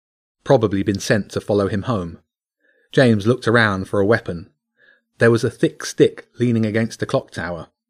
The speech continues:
It had been thrown and chewed a lot, but was heavy enough to do some damage to a little dog.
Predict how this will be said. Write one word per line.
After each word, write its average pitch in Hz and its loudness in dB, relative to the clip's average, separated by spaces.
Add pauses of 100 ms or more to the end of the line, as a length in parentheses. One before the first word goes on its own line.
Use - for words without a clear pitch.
(560)
It 135 -2
had 120 -2
been 123 2
thrown 143 4
and 123 0
chewed 151 4
a - 0
lot, 92 -6 (220)
but - -8
was 110 -4
heavy 127 0
enough 95 -4
to 104 -6
do 104 0
some 98 -4
damage 101 -4
to 98 -2
a - -2
little 98 -4
dog. 95 -4